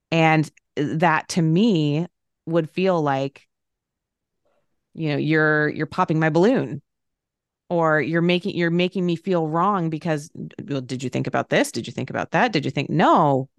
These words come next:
I didn't think about all of those things. <laughs> I can think about them as I'm doing this, you know, thing that felt like a yes. Um, and it was really, really healing for me to learn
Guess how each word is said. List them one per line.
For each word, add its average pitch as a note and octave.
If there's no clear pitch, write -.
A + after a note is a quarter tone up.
I E3+
didn't A#3+
think B3+
about G3
all G#3
of G3+
those D#3
things. F3+
<laughs> -
I F#3
can F#3+
think G3
about G3+
them E3+
as E3
I'm D#3+
doing D#3+
this, D3
you D3
know, D#3
thing G#3
that C#3+
felt -
like D#3+
a C#3+
yes. D#3+
Um, D#3
and F3
it C#3+
was D#3
really, G3
really E3
healing C#3
for C#3+
me -
to D3
learn D#3